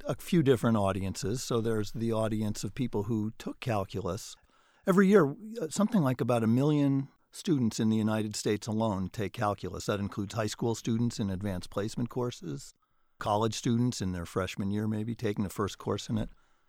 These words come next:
So there's a million students going through the pipeline every year. And just by the nature of the way we teach calculus, there's so much to cover,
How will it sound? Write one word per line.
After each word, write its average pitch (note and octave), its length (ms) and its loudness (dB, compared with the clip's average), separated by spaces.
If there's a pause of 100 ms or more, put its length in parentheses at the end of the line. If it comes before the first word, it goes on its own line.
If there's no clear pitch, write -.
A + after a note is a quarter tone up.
(260)
So E3+ 260 8
there's D#3+ 260 6
a D#3+ 40 6
million A3 360 6
students E3+ 480 4
going C#3+ 260 6
through C#3 220 2
the A#2 80 4
pipeline A2+ 560 0
every C#3 320 4
year. A2 420 2 (560)
And D3+ 540 4 (680)
just - 160 -10
by C4 140 -2
the A#3 80 4
nature C#3+ 440 4
of A#2+ 140 2
the B2+ 80 4
way C3 160 4
we A#2+ 160 0
teach - 320 -4
calculus, F#2 640 0
there's A2 240 -2
so E3 180 4
much E3+ 280 2
to C#3+ 80 -2
cover, F#2 500 2